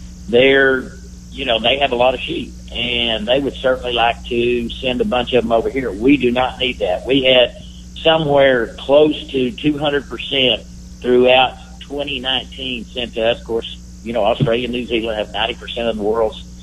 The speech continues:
export trade business for lamb, and, uh, and they take a lot of our, our, our market share,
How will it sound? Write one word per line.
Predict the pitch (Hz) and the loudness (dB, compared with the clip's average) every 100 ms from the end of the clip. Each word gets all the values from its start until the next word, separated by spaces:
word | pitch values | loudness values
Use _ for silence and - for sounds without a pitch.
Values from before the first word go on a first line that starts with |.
| - - - | -18 -4 2
export | 131 - 127 113 | 2 2 0 0
trade | - 123 120 | 2 2 2
business | 107 107 107 104 | 2 0 -2 -8
for | - | -6
lamb, | 101 127 127 107 104 - - - - | 0 2 0 -2 -8 -14 -18 -18 -10
and, | 113 117 117 117 110 107 | -2 0 2 2 0 0
uh, | 107 104 95 - - - - - | 2 2 0 -6 -18 -18 -18 -10
and | 113 113 | -4 -2
they | 127 | -2
take | 139 165 151 | 2 0 2
a | |
lot | 151 139 | 4 4
of | 143 127 | 4 4
our, | 139 135 - - | 2 0 -6 -4
our, | 127 135 - - | -4 -4 -10 -6
our | 120 | -4
market | 135 139 131 - | -2 -6 -8 -10
share, | - 151 - | -6 -4 -6